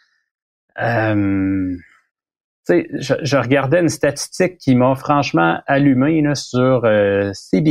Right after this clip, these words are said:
S. Dans les cinq dernières années, les corps arrière en série, euh, ont lancé trente-sept passes de toucher en dehors de la pochette. Tu sais, les corps arrière, j'en ai qui s'évadent de la pochette, qui font trois, quatre pas de danse,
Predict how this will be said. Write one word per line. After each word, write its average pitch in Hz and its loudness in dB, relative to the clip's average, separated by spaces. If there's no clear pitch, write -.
S. - -4
Dans 147 2
les 151 4
cinq 185 0
dernières 139 0
années, 143 2
les 143 2
corps 127 0
arrière 139 2
en 127 0
série, 127 -2
euh, 101 0
ont 135 4
lancé 131 0
trente-sept 175 -2
passes 139 0
de 120 0
toucher - -4
en 151 0
dehors 135 2
de 120 -4
la 107 0
pochette. 104 -2
Tu 175 0
sais, 170 2
les 147 2
corps 135 0
arrière, 139 2
j'en 120 0
ai 131 -2
qui - -8
s'évadent 131 0
de 127 2
la 120 2
pochette, 139 -2
qui - -20
font 127 -2
trois, 127 0
quatre 127 -4
pas 127 0
de 117 -8
danse, 135 0